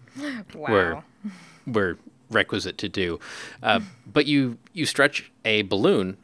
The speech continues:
Speaker 2: over the lip of a jar, and so that seals in some kind of pressure inside,
Speaker 1: Mm-hmm.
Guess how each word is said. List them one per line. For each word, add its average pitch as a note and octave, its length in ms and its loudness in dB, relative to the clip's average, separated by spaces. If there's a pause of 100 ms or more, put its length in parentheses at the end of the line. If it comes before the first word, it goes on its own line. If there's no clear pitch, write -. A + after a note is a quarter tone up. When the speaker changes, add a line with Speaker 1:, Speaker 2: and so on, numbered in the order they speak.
Speaker 2:
over A2 220 0
the F#2+ 240 0
lip F#2+ 260 0
of B2+ 120 -2
a C3+ 40 -2
jar, E2+ 400 -2 (1120)
and F#2+ 220 0
so - 80 -4
that G2 200 0
seals G#2+ 400 2
in F#2+ 200 -2
some F2 240 -4
kind F2+ 200 -4
of - 120 -10
pressure G2 320 0
inside, F#2+ 460 -6 (200)
Speaker 1:
Mm-hmm. E3+ 280 -16